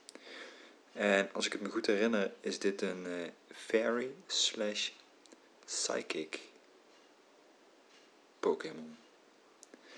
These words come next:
En die heb ik erbij gezet in de gym. Dus dat ging goed. En ik was van plan om vanuit daar dan af te slaan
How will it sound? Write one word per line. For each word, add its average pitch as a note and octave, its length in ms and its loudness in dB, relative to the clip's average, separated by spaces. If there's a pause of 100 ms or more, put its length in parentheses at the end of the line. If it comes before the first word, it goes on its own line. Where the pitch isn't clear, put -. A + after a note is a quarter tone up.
(2250)
En C3 640 10 (920)
die E3 140 12
heb D3+ 100 12
ik - 100 -2
erbij G#2 260 6
gezet C#3+ 400 2
in C3+ 180 -4
de G#2+ 180 -4
gym. F3+ 440 0 (320)
Dus G#2+ 240 -10
dat A#2+ 240 -6
ging F#2 300 -12
goed. - 480 -8 (220)
En A#2 280 0
ik G#2 120 -10
was - 160 -2
van - 180 -12
plan A#2 300 8
om G#2 300 -2
vanuit G2+ 320 -4
daar G#2+ 200 4
dan F#2+ 180 -2
af A2+ 220 -2
te - 120 -4
slaan F#2+ 520 2